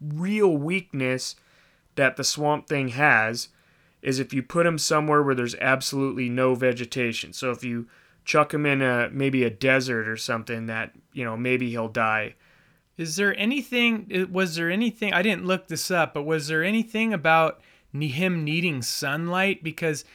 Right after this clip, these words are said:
Speaker 2: in the nineteen eighty-two film that Wes Craven did, The Swamp Thing,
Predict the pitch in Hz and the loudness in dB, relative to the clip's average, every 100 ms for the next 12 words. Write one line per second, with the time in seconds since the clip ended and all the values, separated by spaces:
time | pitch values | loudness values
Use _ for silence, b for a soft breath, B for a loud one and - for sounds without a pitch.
0 | b b - 165 170 165 151 156 151 151 | b b -6 -2 0 -2 0 2 4 0
1 | 160 170 196 202 208 196 190 180 165 147 | -2 -2 -2 -2 -2 0 0 0 -6 -8
2 | - - - 190 185 185 175 156 - 147 | -12 -10 -2 0 0 0 -4 -6 -4 -2
3 | 143 139 135 135 131 - 151 - - 156 | 0 0 -2 -2 -4 0 -2 -2 -4 -2
4 | 156 156 135 123 120 117 117 110 - 139 | 0 -2 -4 -2 -2 -2 -6 -10 -6 -6
5 | 143 - 131 120 117 | -6 -8 -6 -4 -6